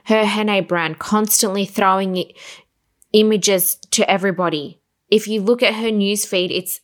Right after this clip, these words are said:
eighty percent buy my shit, one percent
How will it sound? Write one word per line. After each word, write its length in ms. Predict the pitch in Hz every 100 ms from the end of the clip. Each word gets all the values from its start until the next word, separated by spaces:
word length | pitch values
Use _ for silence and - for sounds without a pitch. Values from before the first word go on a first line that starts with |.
| -
eighty 260 | 202 214
percent 560 | 220 208 - 202 196 185 -
buy 280 | 160 185 185
my 200 | 180 170
shit, 400 | - 190 175 - _ _ _ _
one 300 | 190 190 190
percent 480 | 196 190 196 180